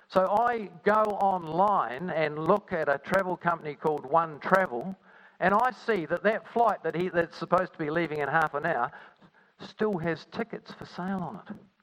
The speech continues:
So I bought a ticket online, sent it to him, and I said, "Take that up to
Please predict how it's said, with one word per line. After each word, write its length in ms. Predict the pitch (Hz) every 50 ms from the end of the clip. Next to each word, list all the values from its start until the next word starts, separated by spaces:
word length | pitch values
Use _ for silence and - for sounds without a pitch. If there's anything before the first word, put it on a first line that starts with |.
| _ _ _ _ _ _ - - _
So 200 | - - 202 202
I 160 | 202 202 196 190
bought 420 | 160 - 202 233 254 247 240 - -
a 100 | 185 180 - - -
ticket 340 | 247 226 - - 196 175 -
online, 880 | - - 185 175 175 165 151 147 160 156 143 123 113 127 160 208 196 - - _ _ _ _ _ _ _ _ _ _ _ _ _
sent 380 | - - - 226 247 262 254 -
it 160 | 196 - -
to 160 | - 156 156 123
him, 300 | 110 127 165 208 196 -
and 120 | - 180
I 80 | 180 180
said, 240 | 180 - 208 196 190 -
"Take 300 | - 214 233 233 202 185
that 200 | - 233 233 -
up 280 | 214 190 185 - - -
to 280 | - 180 170 147 139 117